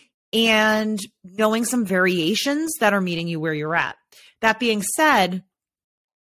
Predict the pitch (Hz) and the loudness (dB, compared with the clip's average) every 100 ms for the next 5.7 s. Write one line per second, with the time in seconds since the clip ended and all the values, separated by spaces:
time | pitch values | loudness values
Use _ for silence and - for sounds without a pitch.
0 | - 233 277 285 277 277 254 226 202 196 | -4 0 4 4 4 2 -2 -2 -2 -2
1 | 208 226 240 233 208 233 285 - 247 247 | 0 4 4 4 0 0 -2 0 0 0
2 | 208 190 - 247 285 214 196 196 185 190 | -4 -4 -2 0 0 0 0 0 0 -2
3 | 185 190 190 190 180 175 165 170 - 170 | -4 -8 -8 -10 -6 -6 -4 -6 -6 -8
4 | 160 160 151 156 302 320 - - - - | -6 -8 -6 -4 -4 -6 -14 -20 -20 -20
5 | _ - 202 202 196 190 | _ -4 2 2 2 -2